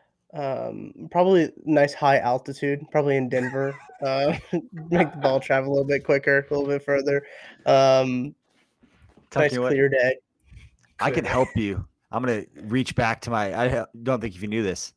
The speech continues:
Speaker 3: When I was fifteen years old, I was a punter. So obviously I know a lot about punting.
Speaker 2: Mm-hmm.
Speaker 3: So, um, I could help with that. I was a high school punter, second team all conference. Nick didn't even know
Speaker 2: Dang.
Speaker 3: that.
Speaker 2: What?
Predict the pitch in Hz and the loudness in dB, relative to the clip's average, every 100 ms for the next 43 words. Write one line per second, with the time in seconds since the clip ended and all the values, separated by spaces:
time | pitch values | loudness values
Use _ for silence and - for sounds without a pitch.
0 | _ _ _ _ 113 123 113 - 131 127 | _ _ _ _ -4 -2 -4 -4 -6 -4
1 | 120 110 107 110 110 107 123 - 92 87 | -4 -2 0 0 2 2 0 -6 -14 -14
2 | 85 _ 98 87 - 107 98 - 92 90 | -16 _ -6 -4 -2 -2 -4 -8 -6 -6
3 | 92 87 85 87 85 82 - 95 107 120 | -6 -6 -4 -6 -6 -10 -8 -10 -10 -12
4 | _ _ 123 113 113 _ - 113 95 90 | _ _ -20 -20 -20 _ -6 0 0 0
5 | 85 78 _ _ _ _ 98 90 85 85 | -4 -10 _ _ _ _ -12 -12 -14 -18
6 | 76 _ 101 101 95 101 - 87 95 85 | -20 _ -20 -14 -8 -8 -6 -4 -4 -4
7 | 95 - 92 - 101 95 - _ _ - | -8 -8 -10 -6 -6 -6 -14 _ _ -16
8 | 95 92 - 92 87 - 95 95 90 76 | -16 -14 -14 -8 -8 -8 -12 -10 -12 -14
9 | - _ - 107 - 90 87 82 82 - | -20 _ -10 -10 -8 -10 -10 -12 -8 -6
10 | - 82 - - _ _ _ _ _ _ | -6 -8 -10 -20 _ _ _ _ _ _
11 | _ - - - - - | _ -12 -12 -14 -18 -18